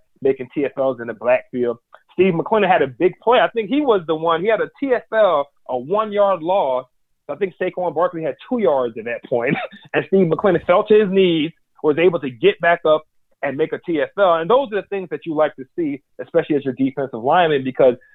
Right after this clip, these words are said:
you're gonna get knocked out. It's not always gonna be easy, but those games where your juices are flowing a little bit more, and you know that, you know what, let me, let me sell out, let me give my all. You know, you're fighting, you get knocked down, you're fighting to get back up as,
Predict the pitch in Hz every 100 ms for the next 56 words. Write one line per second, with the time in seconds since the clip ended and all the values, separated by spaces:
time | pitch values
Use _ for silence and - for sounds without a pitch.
0 | - 175 190 175 160 135 139 135 - 135
1 | 131 143 156 156 151 131 131 123 123 120
2 | 156 180 143 120 117 - _ _ - 143
3 | 170 175 123 123 156 175 160 131 139 131
4 | 131 _ _ 139 120 294 - 127 127 120
5 | 143 139 127 120 123 120 113 120 117 113
6 | 123 139 135 131 117 113 135 147 156 165
7 | - _ _ - 147 143 123 139 165 143
8 | - 143 127 107 95 - 135 165 139 147
9 | 131 120 127 120 107 - _ 151 135 156
10 | 170 - 170 143 151 180 156 165 156 160
11 | 147 143 - 156 131 120 _ _ 196 156
12 | 151 143 143